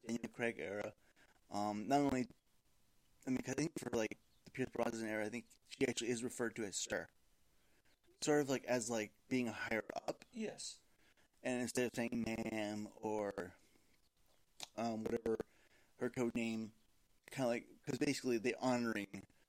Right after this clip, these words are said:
Speaker 1: the title
Speaker 2: Yes.
Speaker 1: of her, wh-, what she stands for in the office.
Speaker 2: Yes.
Speaker 1: And, like, with the Daniel Craig ones, it's like,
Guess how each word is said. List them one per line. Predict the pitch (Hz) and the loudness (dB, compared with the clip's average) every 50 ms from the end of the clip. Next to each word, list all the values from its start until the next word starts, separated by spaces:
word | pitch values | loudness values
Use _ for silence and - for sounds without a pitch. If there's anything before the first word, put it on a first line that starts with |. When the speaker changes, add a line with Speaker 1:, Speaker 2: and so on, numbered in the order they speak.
| - - _ | -20 -14 _
Speaker 1:
the | - 113 | -6 -4
title | 113 - - 131 113 107 92 80 53 - - - _ _ _ _ _ _ - | -2 0 0 2 2 0 0 -4 -8 -10 -12 -18 _ _ _ _ _ _ -14
Speaker 2:
Yes. | - 160 - - - - - - _ _ _ - | -14 -12 -12 -12 -12 -14 -14 -18 _ _ _ -4
Speaker 1:
of | - 113 101 101 98 | -2 0 0 0 -2
her, | - - - - - _ - | -2 -2 -2 -4 -6 _ -6
wh-, | 113 104 104 90 | -6 -4 -4 -4
what | 104 107 107 | -6 -6 -8
she | - - | -8 -8
stands | - - - - - | -6 -6 -6 -8 -8
for | - - - - | -10 -10 -10 -10
in | - - 90 | -10 -8 -4
the | 95 98 | -4 -2
office. | - - - - 85 - - - - - _ _ - - | -4 -4 -6 -10 -10 -10 -12 -12 -14 -20 _ _ -20 -18
Speaker 2:
Yes. | - - - - - - - | -18 -18 -18 -20 -20 -12 -6
Speaker 1:
And, | - 113 120 117 110 113 | -4 -2 -2 -2 -2 -4
like, | 113 - - - | -4 -6 -8 -12
with | - - | -12 -12
the | 107 104 | -10 -6
Daniel | - 117 117 113 101 | -4 -2 -2 -2 -4
Craig | - - 131 117 - | 0 2 2 2 2
ones, | - - - 87 85 - - - - | 2 -2 -4 -6 -8 -8 -10 -10 -8
it's | 98 107 - - - | -8 -6 -6 -6 -6
like, | 82 82 85 80 - - - | -4 -4 -6 -6 -8 -14 -18